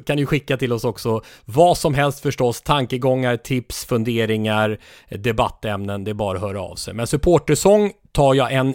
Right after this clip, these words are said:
egen här nu, Lasse, och jag spinner vidare på det vi var inne på i V M-snacket här, nämligen, ja, det är klart, Australien har ju varit mäktigt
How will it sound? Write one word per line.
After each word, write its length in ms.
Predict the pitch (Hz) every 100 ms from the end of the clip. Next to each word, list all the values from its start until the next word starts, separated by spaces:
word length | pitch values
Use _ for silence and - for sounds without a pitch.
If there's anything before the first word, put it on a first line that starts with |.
| -
egen 460 | 175 135 135 190
här 160 | 117 104
nu, 200 | 104 98
Lasse, 380 | 98 90 - 101
och 220 | 107 107
jag 160 | 113 107
spinner 240 | 143 135
vidare 220 | 127 143
på 100 | 147
det 80 | 117
vi 80 | 110
var 80 | 113
inne 180 | 104
på 340 | 101 110 104 104 - - - -
i 160 | 117
V 200 | 117 113
M-snacket 520 | 107 107 - - 110
här, 260 | 104 82 92 _ _ -
nämligen, 600 | 117 98 98 95 92 90 _ _ _ _ _ _ _ - 110 _ -
ja, 100 | 127
det 60 | 135
är 20 |
klart, 220 | - 113 -
Australien 600 | 143 - 165 160 147 127
har 100 | 123
ju 80 |
varit 180 | 110 107
mäktigt 600 | 120 - - 95 - -